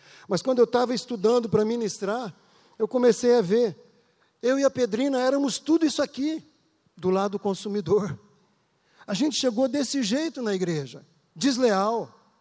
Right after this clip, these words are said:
desonrando. Desonramos muitas vezes nossos pais, dissimulados, fingidos, egoístas, melindrosos. A gente via problema em tudo, mais eu.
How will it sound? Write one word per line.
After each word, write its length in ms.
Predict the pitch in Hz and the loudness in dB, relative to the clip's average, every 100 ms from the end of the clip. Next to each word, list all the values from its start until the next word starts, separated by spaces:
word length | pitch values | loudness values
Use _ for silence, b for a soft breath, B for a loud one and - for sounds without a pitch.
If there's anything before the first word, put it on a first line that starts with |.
| _ _ _ _ - | _ _ _ _ -10
desonrando. 960 | 151 233 233 220 160 208 247 202 135 _ _ _ _ _ _ | -6 -2 0 0 2 2 2 -2 -8 _ _ _ _ _ _
Desonramos 580 | - 208 262 202 262 240 | -6 2 4 6 4 2
muitas 440 | 180 277 302 220 175 | 0 0 0 0 2
vezes 240 | 247 240 | 0 0
nossos 340 | 214 202 156 | -2 -4 -6
pais, 500 | - 196 220 185 - - _ _ _ _ _ _ | -4 -2 -2 -4 -10 -20 _ _ _ _ _ _
dissimulados, 1200 | 160 220 - 262 240 196 165 196 165 131 - - _ _ _ _ _ | -4 -2 0 0 0 -2 -2 -4 -6 -12 -20 -20 _ _ _ _ _
fingidos, 680 | - 170 147 135 202 170 131 | -6 -4 -2 0 2 2 4
egoístas, 840 | 196 185 175 226 - 175 127 - - B B | 6 6 6 4 0 -6 -10 -14 -18 B B
melindrosos. 1400 | 156 190 254 247 254 220 175 202 240 226 143 147 - - - - _ _ _ _ _ _ b - | 0 4 4 4 2 2 4 6 6 4 -2 -14 -14 -14 -16 -20 _ _ _ _ _ _ b -6
A 40 | |
gente 260 | 170 269 233 | -2 -2 -2
via 200 | 220 269 | 2 4
problema 460 | 254 233 240 269 | 8 8 8 6
em 80 | 254 | 4
tudo, 320 | 175 254 262 | 2 2 4
mais 260 | 208 277 233 | 2 2 -2
eu. 240 | 220 262 | -2 -4